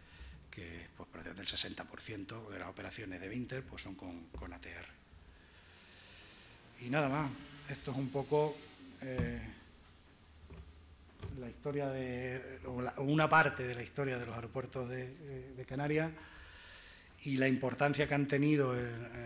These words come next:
en los mismos las, las autoridades locales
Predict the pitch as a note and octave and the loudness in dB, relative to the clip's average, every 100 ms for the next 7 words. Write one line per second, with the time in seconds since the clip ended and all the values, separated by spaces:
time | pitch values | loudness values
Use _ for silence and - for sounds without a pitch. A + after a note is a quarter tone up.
0 | A2+ A#2+ B2 A#2 E3 D3 A#2+ G#2 - - | -6 -4 -2 2 4 6 4 -2 -8 -16
1 | - - - C3+ B2 G#2+ G#2 A2+ A2 A#2+ | -20 -20 -16 -6 -4 -4 -6 -6 -6 -6
2 | A#2+ B2 C#3 C3 B2+ A#2 D#3+ F3 F#3+ | -4 0 2 2 0 2 4 4 0